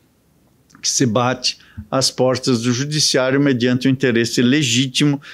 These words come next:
de concretização de um direito, eh, fundamental.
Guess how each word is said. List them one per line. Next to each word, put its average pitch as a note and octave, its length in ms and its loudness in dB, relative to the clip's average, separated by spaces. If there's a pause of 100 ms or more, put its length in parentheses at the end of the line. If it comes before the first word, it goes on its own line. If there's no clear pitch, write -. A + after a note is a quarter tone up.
(160)
de B2 120 0
concretização D#3 1600 0 (320)
de A#2+ 140 0
um C3+ 120 4
direito, B2+ 1000 0
eh, A#2+ 300 0
fundamental. C3 960 0